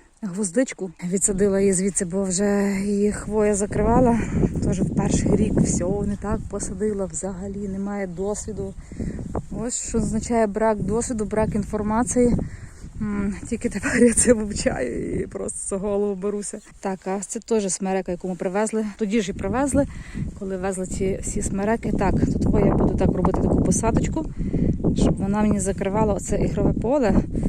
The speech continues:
Це буде ігрове поле, де ми граємо м'яч, бадмінтони граємо, ну і так далі.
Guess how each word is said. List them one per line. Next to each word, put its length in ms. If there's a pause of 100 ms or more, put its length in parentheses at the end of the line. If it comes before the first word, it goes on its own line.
(140)
Це 60
буде 180
ігрове 340
поле, 280
де 80
ми 120
граємо 380
м'яч, 400 (920)
бадмінтони 720
граємо, 460
ну 120
і 20
так 140
далі. 400